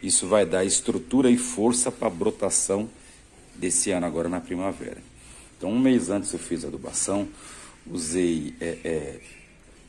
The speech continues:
torta de mamona, farinha de ossos e esterco de galinha. Você, você coloca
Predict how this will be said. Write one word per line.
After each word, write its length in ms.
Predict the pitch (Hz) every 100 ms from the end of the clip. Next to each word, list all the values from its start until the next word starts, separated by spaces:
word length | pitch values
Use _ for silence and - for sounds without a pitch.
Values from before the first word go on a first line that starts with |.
| -
torta 320 | 95 92 - 80
de 100 | 82
mamona, 580 | 80 78 90 95 92
farinha 540 | 85 - 87 78 82 85
de 180 | 76 76
ossos 540 | 85 - - - - 98
e 160 | 107 - - - - - -
esterco 560 | - - 90 90 -
de 180 | 78 101
galinha. 480 | 95 92 80 80 76 - - - - - - - - - - - -
Você, 180 | - 69 -
você 280 | 80 - 87
coloca 440 | - 87 85 85